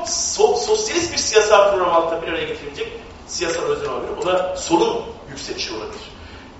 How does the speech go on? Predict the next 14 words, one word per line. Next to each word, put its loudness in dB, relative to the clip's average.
Peki 0
yarı 8
çevre 6
ülkelerde 4
ne 0
olabilir? -2
Yarı 4
çevre 4
ülkelerde 2
bazı 10
izlerini, -4
bazı 4
görüntülerini 0
yaşıyoruz. -4